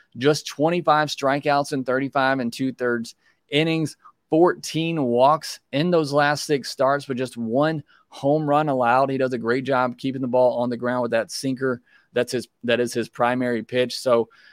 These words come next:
Braves, you know, hitters looking to get the ball up. Uh, you see it up in the zone, probably gonna be some sort of heater. You're looking for it down, probably getting some sort of off speed there. So, uh, hopefully the Braves can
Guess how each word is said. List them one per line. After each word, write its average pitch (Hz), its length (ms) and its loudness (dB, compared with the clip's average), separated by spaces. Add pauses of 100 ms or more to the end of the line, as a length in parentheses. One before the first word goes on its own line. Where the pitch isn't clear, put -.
(160)
Braves, 127 500 0
you 110 120 -6
know, 107 140 -8
hitters 143 440 0
looking 127 240 0
to 123 120 2
get 127 200 -2
the 143 40 -10
ball 143 320 6
up. 160 280 4 (340)
Uh, 110 220 0
you 113 100 -4
see 175 220 4
it 170 80 4
up 170 160 4
in 170 40 0
the 160 80 -2
zone, 170 360 2
probably 147 340 2
gonna 151 160 0
be 151 140 0
some 151 200 -2
sort 147 280 0
of 131 100 -2
heater. 147 260 0
You're 127 160 -2
looking 127 220 -4
for 127 160 0
it 120 80 -4
down, 131 380 -2 (260)
probably 135 240 2
getting 139 160 -2
some 135 240 -4
sort 135 220 -2
of 123 80 6
off 127 240 0
speed 135 320 -6
there. 127 260 2
So, 120 360 0 (300)
uh, 107 220 2
hopefully 131 320 0
the 123 80 -2
Braves 123 340 2
can 117 380 -2